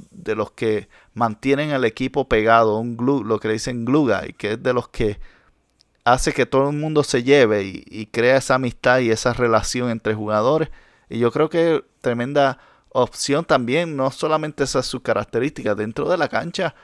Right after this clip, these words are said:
es una persona bien inteligente en, en buscar la jugada. El otro es Carson Williams, lo puedo describir como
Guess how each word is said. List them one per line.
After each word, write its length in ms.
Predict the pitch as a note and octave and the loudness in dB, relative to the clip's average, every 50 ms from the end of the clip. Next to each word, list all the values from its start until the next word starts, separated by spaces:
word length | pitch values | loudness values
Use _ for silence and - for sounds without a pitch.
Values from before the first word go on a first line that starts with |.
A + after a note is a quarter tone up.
| _ _ _ - | _ _ _ -6
es 80 | A#2 A#2+ | -4 -2
una 140 | C#3 E3+ | 0 0
persona 420 | F3 E3+ C3+ - - A2+ A2+ A#2 A#2+ | 0 0 -2 -2 -2 0 0 0 0
bien 280 | A#2 A2+ A2 G#2+ G#2+ | -2 -2 -4 -4 -4
inteligente 1040 | A#2 C#3+ B2+ - B2+ C3 B2+ B2+ C3+ C3 D3 C#3 - C3+ B2+ A#2+ - - A2 A2+ G#2+ | -4 -4 -2 -2 0 0 0 0 0 -2 -2 -2 0 0 0 0 -2 -6 -8 -8 -8
en, 260 | G#2 G2 - - - _ _ | -8 -10 -12 -16 -20 _ _
en 140 | - A#2+ A#2 | -12 -8 -8
buscar 300 | G#2+ - - - A#2+ A2+ | -8 -8 -4 -2 0 0
la 100 | B2 C3 | 2 0
jugada. 540 | C3 C#3 B2 A#2 A#2+ C3+ C#3 B2 G#2 G2 - _ - _ _ _ _ _ _ _ _ _ _ _ _ _ - | -2 -2 -2 0 2 4 4 4 2 -2 -6 _ -20 _ _ _ _ _ _ _ _ _ _ _ _ _ -6
El 160 | - A#2+ A2+ | -2 2 4
otro 260 | A#2 C#3 - D#3+ D#3+ | 4 4 4 4 2
es 80 | D#3+ - | 2 4
Carson 420 | - C#3+ D3 D3 - F#3+ F3+ E3 | 4 2 2 2 2 -2 -2 2
Williams, 460 | E3+ F#3+ G3+ F#3 D#3 B2+ B2+ C3+ C#3 - _ _ _ _ | 4 4 4 4 2 0 -2 -2 -6 -10 _ _ _ _
lo 180 | - B2 A2+ - | -2 -2 0 2
puedo 160 | - A#2+ B2+ | 2 2 2
describir 500 | D3 C#3+ - - D#3 C#3+ C#3+ D#3+ D#3+ E3 | 2 0 -2 -2 -2 -2 0 -2 -2 -4
como 480 | - - C3 B2 A#2 A2 G#2+ G2+ - | -6 -8 -4 -2 0 0 0 -2 -4